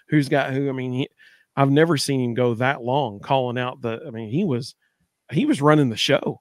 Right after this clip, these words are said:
man. I mean, it was, it was, it was impressive. I'll put it that way.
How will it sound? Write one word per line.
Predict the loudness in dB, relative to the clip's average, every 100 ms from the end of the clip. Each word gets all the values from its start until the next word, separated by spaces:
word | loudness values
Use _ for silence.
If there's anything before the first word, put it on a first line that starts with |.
| _
man. | -10 -6 -2
I | 0
mean, | 2
it | 2
was, | 0 -2 -6
it |
was, | -8 -8 -10 _ _ _ _ _
it | -2
was | -2
impressive. | 0 0 0 -2 -16 _
I'll | -10
put | -6 -4
it |
that | -6 -8
way. | -16